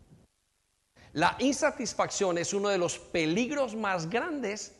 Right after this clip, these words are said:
que tiene el creyente. Porque la insatisfacción es decir, es cu-, cuando yo pienso que Dios no me da lo suficiente.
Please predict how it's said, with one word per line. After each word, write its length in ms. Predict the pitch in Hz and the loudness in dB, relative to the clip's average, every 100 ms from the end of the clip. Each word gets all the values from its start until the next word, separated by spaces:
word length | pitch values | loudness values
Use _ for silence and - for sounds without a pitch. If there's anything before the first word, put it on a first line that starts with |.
| - | -10
que 120 | 139 | -10
tiene 560 | - 160 160 160 165 - | -4 -2 -2 -2 -6 -8
el 140 | 139 | -8
creyente. 640 | - 143 127 147 117 - - - _ - - - _ - _ _ _ _ _ - | -4 -4 -2 -4 -4 -12 -20 -20 _ -20 -20 -20 _ -20 _ _ _ _ _ -2
Porque 280 | 180 185 | 0 4
la 160 | 175 180 | 4 4
insatisfacción 800 | 233 269 254 226 208 185 208 196 | 2 2 0 -2 -2 0 0 0
es 160 | 175 165 | 0 -2
decir, 540 | 185 - 196 185 - - - - - | 0 0 0 -2 -6 -20 -20 -20 -12
es 160 | 143 | -10
cu-, 140 | - 180 160 | -8 -6 -4
cuando 240 | - 165 147 | 0 2 2
yo 160 | 147 | 2
pienso 380 | 185 208 196 202 | 2 2 2 0
que 120 | 185 | 0
Dios 380 | 156 170 185 - | 2 2 2 0
no 180 | 160 165 | 0 0
me 440 | 175 190 190 - - | 2 0 -2 -6 -10
da 300 | 131 170 185 | 0 0 0
lo 200 | 165 170 | 0 0
suficiente. 720 | - 160 165 - 160 156 113 | 0 -6 -4 -2 0 -2 -6